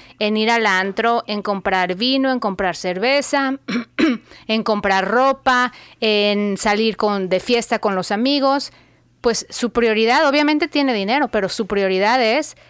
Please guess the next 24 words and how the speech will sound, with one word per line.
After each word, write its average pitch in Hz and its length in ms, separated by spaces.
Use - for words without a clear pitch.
la 214 160
diversión 220 720
y 233 100
vivir 202 300
en 190 160
el 180 80
momento. 190 480
Cuando 233 560
uno 254 640
toma, 254 720
eh, 196 260
la 214 180
decisión 233 640
de 214 80
ser 220 280
responsable 214 1120
de 196 240
las 175 240
prioridades 254 760
que 220 100
toma 214 280
con 190 160
su 196 140
dinero, 180 440